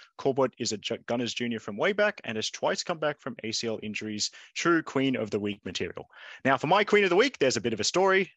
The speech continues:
So, I was doing commentary for the N P L women's game between Bankstown City and Northern Tigers on the weekend. Bankstown City have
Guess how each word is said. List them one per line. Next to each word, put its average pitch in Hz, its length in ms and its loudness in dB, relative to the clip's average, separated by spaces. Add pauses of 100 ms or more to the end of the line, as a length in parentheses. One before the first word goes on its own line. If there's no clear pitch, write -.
(120)
So, 180 420 2 (720)
I 123 160 2
was 139 160 2
doing 139 240 0
commentary 180 480 0
for 123 440 4
the 120 120 0
N 135 80 2
P 143 100 0
L 127 220 4
women's 131 220 2
game 131 160 0
between 117 320 -2
Bankstown 113 400 0
City 113 340 -2
and 101 200 -6
Northern 95 260 -6
Tigers 101 400 -4
on 110 160 -6
the 110 80 -2
weekend. 147 540 0 (400)
Bankstown 120 440 2
City 185 400 2
have 98 400 -4